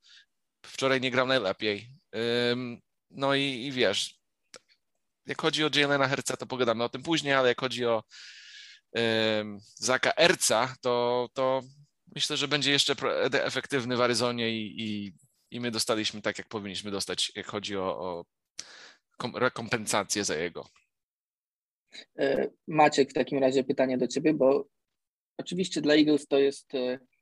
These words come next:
Speaker 2: to jest deal zawodnika, k-, na którego kupca szukali od dłuższego czasu, więc oni biorą go z chęcią, ale to jest też deal, który sprawia, że wygranym tutaj wydaje się być i Ertz,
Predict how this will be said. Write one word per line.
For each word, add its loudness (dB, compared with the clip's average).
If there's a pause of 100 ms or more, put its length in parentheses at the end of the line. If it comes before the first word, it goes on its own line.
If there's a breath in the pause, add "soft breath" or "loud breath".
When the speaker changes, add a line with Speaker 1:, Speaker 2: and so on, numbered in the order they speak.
(640)
Speaker 2:
to -2
jest 2
deal 4
zawodnika, 0
k-, -8 (340)
na 0
którego 4
kupca 0
szukali 4
od 6
dłuższego 2
czasu, 2
więc 2
oni 2
biorą 2
go 0
z -14
chęcią, 0
ale 4
to 4
jest 2
też 2
deal, 4 (600)
który 2
sprawia, 4
że 0
wygranym 2
tutaj -4
wydaje -2
się -4
być -4
i -6
Ertz, 2